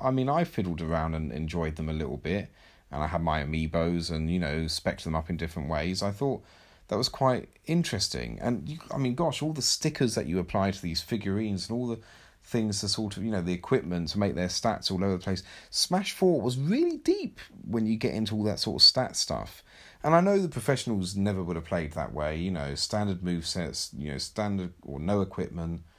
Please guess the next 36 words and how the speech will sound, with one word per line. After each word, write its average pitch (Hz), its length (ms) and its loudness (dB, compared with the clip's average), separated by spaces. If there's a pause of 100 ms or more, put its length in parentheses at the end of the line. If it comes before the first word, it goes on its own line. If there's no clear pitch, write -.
(340)
um, 85 560 -2 (500)
'cause 104 140 -4
it's - 120 0
fairer. 73 520 -4 (580)
But 139 280 4
there 160 100 2
was 151 140 -2
this 147 220 0
whole 180 260 2
thing, 127 240 0
and 104 100 0
I 117 60 2
just 147 260 -4
wonder, 117 280 2
maybe, 110 420 2
maybe 123 240 -4
they've 95 200 -4
jettisoned 95 540 -4
it 80 160 -6
because 87 380 -6
it 76 100 -6
wasn't 87 380 -6
ever 87 220 -4
as 80 100 -8
popular 80 500 -4
as 78 120 -8
they 80 100 -6
perhaps - 340 -8
thought 80 160 -6
it 85 80 -8
was - 100 -8
going 85 320 -2
to 80 80 -10
be, 80 320 -4
or 67 80 -8
whatever. 71 420 -6